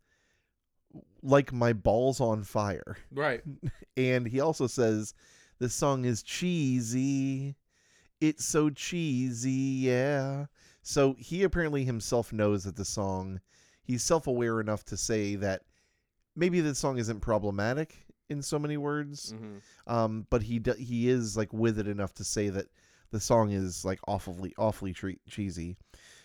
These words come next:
Speaker 1: Um, "When the child took a little child," w-, the other thing is, "When the rebel took a little child bride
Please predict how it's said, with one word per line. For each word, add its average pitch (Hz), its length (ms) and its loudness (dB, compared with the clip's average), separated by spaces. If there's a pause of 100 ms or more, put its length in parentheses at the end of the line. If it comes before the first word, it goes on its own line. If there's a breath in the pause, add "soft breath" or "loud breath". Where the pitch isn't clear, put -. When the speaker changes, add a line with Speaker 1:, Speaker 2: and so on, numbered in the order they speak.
(140 loud breath)
Speaker 1:
Um, 110 420 4
"When 131 180 2
the 135 100 -2
child 180 400 0
took - 280 -8
a 131 80 0
little 139 400 0 (240)
child," 135 480 2
w-, 147 160 -12 (300 loud breath)
the 190 100 0
other 330 160 2
thing 156 220 2
is, 117 160 -2 (340 soft breath)
"When 160 280 2
the 185 80 4
rebel 180 360 2
took - 240 -4
a 175 60 0
little 147 280 0
child 131 520 -4
bride 95 480 0